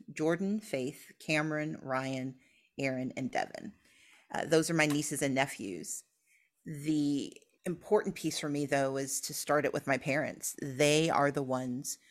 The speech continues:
who encouraged me to read and who nurtured not just a love of stories, but a love of words. My mother as a librarian, and in sharp contrast, my father, who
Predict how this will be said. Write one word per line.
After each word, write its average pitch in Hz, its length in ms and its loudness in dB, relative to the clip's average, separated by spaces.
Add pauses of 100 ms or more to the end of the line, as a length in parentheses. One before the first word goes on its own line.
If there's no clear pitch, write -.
(500)
who 147 340 0
encouraged 147 800 2
me 143 220 0
to 151 180 -10
read 180 640 2
and 143 440 -2 (140)
who 135 300 -4 (180)
nurtured 151 720 0 (720)
not 170 220 4
just 220 200 -4
a 214 40 4
love 151 420 4
of 156 200 -2
stories, 135 500 -2
but 131 140 -4
a 135 40 -2
love 131 260 0
of 127 140 -6
words. 135 440 -2 (440)
My 160 140 4
mother 175 440 6
as 151 220 2
a 143 40 -2
librarian, 156 720 0
and 147 400 -4
in 147 300 -2
sharp - 340 0
contrast, 160 640 0
my 139 140 0
father, 156 460 0
who 135 420 -4